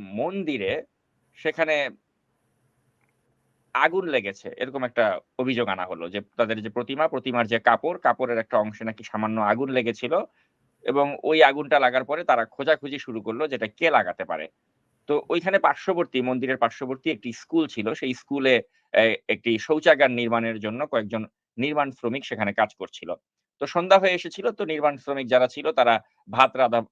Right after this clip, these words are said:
রান্নার জন্য মানে প্রস্তুতি নিচ্ছিল। তো সেখানে নির্মমভাবে তারা প্রবেশ করে এই হিন্দু যারা ছিল ম-, মন্দির থেকে শত শত, কারণ এটা হিন্দু অধ্যুষিত একটা এলাকা, তারা গিয়ে ওই নির্মাণ শ্রমিকদেরকে ঘিরে ফেলে এবং বেদম প্রহার করে প্রায় চার পাঁচজন নির্মাণ শ্রমিককে,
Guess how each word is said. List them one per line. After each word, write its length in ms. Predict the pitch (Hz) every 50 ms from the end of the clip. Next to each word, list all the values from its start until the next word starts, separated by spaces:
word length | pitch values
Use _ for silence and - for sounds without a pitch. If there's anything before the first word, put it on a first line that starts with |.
| _ -
রান্নার 320 | 113 113 113 117 117 113 101
জন্য 180 | 113 110 107 104
মানে 160 | 101 101 104
প্রস্তুতি 420 | - 127 123 - - 120 98 107
নিচ্ছিল। 340 | 101 95 - - - 127 151 180 311 _ _ _ _ _ _ _ _ _ _ -
তো 40 | 135
সেখানে 380 | 139 - 165 160 160 165 160 165 151 131 123 127 160
নির্মমভাবে 600 | 202 226 214 208 214 202 185 160 135 120 113 110
তারা 180 | 104 110 110 107
প্রবেশ 320 | 104 120 123 127 139 - -
করে 220 | - 110 95 95 98 95 - _ _ _ -
এই 140 | 98 110 104 104
হিন্দু 280 | 107 113 113 107 107 110 104
যারা 240 | 98 104 98 98 92 - - _ _ -
ছিল 180 | - 131 107 101
ম-, 200 | 98 104 101 73 80 107
মন্দির 240 | 104 104 104 98 - -
থেকে 160 | 95 110 139 160
শত 200 | - - 131 - 135
শত, 220 | 120 - 110 - 120 127 -
কারণ 140 | 127 123 120
এটা 120 | 117 123 120
হিন্দু 260 | 120 127 131 120 127
অধ্যুষিত 340 | 120 107 120 117 - 120 -
একটা 200 | 113 107 - 104
এলাকা, 280 | 98 95 95 - 107 117 - _ _ _ _ _ _ _ _ _ -
তারা 140 | 143 143 143
গিয়ে 220 | 139 117 131 139 139
ওই 160 | 135 131 127 120
নির্মাণ 260 | 131 131 123 127 123
শ্রমিকদেরকে 460 | 104 - 127 120 113 104 107 101 117 107 98
ঘিরে 160 | 117 113 107
ফেলে 240 | 104 - 90 85 82 - _ _ _ _ _ _ _ _ _ _ -
এবং 220 | - 139 147 147 143 123 _ _ - 101 113
বেদম 260 | 170 196 220 220 208 196
প্রহার 260 | 196 165 139 127 117 107
করে 180 | 101 95 87 87
প্রায় 180 | - 104 101 98 -
চার 100 | 104 101
পাঁচজন 300 | - 101 90 - 98 92
নির্মাণ 260 | 95 92 85 90 90
শ্রমিককে, 460 | - - 101 95 95 92 _ - 165